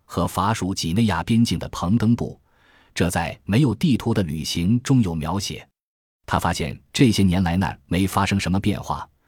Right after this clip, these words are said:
他坐在火车上的服务员专座上，睡在服务员的铺位上，以服务员的身份领用油灯和食物。火车在车站停下过夜，乘客们下来住进政府管理的休息大楼。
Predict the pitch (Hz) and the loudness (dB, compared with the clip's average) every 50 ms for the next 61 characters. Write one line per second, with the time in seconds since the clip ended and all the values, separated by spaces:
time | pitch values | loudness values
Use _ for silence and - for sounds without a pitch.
0 | _ _ _ _ - 98 98 - 107 95 - - 82 78 - 76 80 80 - 107 | _ _ _ _ -2 0 2 2 0 0 0 0 -4 -4 -4 -6 -6 -2 -2 -2
1 | 104 101 90 82 78 - - - 92 95 95 82 87 82 85 92 - 113 113 117 | 0 0 0 -2 -4 -6 -6 -4 -4 -2 -2 -2 -2 -2 -2 -2 0 2 2 2
2 | - - 73 - - 64 - _ _ _ _ _ _ _ - - 104 92 87 - | 0 0 -4 -6 -8 -8 -10 _ _ _ _ _ _ _ 0 2 2 2 2 0
3 | 82 82 - - 98 101 113 104 95 90 85 92 95 - - 127 107 82 71 65 | -2 -2 -4 -2 -2 0 0 0 0 0 -2 -2 -2 -2 -2 -2 -2 -2 -4 -6
4 | - - - - _ _ _ _ _ _ _ - 92 95 95 92 - - 110 127 | -8 -8 -10 -12 _ _ _ _ _ _ _ -2 0 2 2 0 0 0 2 2
5 | 123 107 82 85 92 98 92 - 120 113 113 - - - - - _ - 92 95 | 2 2 2 2 0 0 0 2 2 2 2 0 0 -4 -6 -10 _ -2 0 0
6 | 92 98 101 95 95 87 87 92 101 120 - 123 123 123 117 - 85 80 - - | 2 2 2 2 2 0 -2 -2 -2 0 2 2 2 2 2 0 -4 -6 -6 -6
7 | - 80 71 82 - - _ _ _ _ _ _ _ _ _ _ _ _ - - | -6 -8 -10 -10 -12 -14 _ _ _ _ _ _ _ _ _ _ _ _ 0 2
8 | 104 104 104 - 139 143 139 127 - 104 92 - - 143 135 127 120 101 98 90 | 4 4 4 2 2 2 2 2 0 0 0 0 0 0 0 2 2 0 0 -2
9 | 85 - - 98 104 104 95 85 - - 98 92 107 69 58 - - _ _ _ | -4 -2 0 0 2 2 0 -2 -2 -2 -2 0 0 -2 -4 -6 -10 _ _ _
10 | _ _ _ _ - - 110 123 156 - 143 123 98 92 - 110 98 87 82 78 | _ _ _ _ -4 0 2 2 2 4 4 2 2 2 0 0 -2 -2 -4 -6
11 | - - - - _ _ - 127 113 101 - 101 98 92 - 139 123 110 95 - | -8 -10 -12 -16 _ _ 2 2 2 2 2 2 2 2 2 2 2 2 2 -2
12 | - 85 85 - 95 110 110 90 82 82 78 - - 117 110 104 - 90 - 85 | -4 -6 -2 0 0 2 2 0 -2 -4 -6 -4 -2 -2 -2 -2 -2 -2 -4 -4
13 | 76 80 - - 73 73 76 | -4 -6 -8 -10 -10 -12 -14